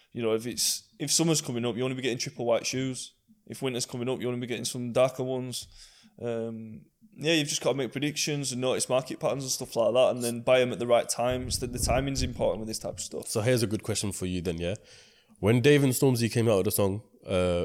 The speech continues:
Speaker 2: Clash, and the line was Jordan fours and Jordan, Jordan ones, did you think, did it, was it a light bulb moment in your head thinking, "Oh my days, this is about to pop off"?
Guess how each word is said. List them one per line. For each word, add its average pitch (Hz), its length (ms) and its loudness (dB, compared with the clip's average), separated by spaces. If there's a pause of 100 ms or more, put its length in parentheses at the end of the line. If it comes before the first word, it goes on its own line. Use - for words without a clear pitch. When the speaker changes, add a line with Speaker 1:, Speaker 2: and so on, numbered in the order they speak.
Speaker 2:
Clash, - 440 0 (220)
and 90 160 -4
the 85 40 0
line 95 320 4
was 90 240 -2
Jordan 101 320 0
fours 95 220 -2
and 92 100 -2
Jordan, 92 320 -2
Jordan 95 260 2
ones, 87 300 -2 (360)
did 101 120 2
you 107 140 2
think, 104 340 0 (100)
did 107 120 0
it, 98 60 0
was 104 120 2
it 120 60 6
a 104 60 6
light 110 240 2
bulb 95 160 4
moment 95 240 2
in 92 60 0
your 90 80 0
head 90 140 -4
thinking, 87 380 -4
"Oh 101 220 2
my 92 240 2
days, 87 260 -2
this 87 160 -4
is 90 80 -4
about 82 260 -4
to 80 60 -10 (140)
pop - 280 -4
off"? - 320 -6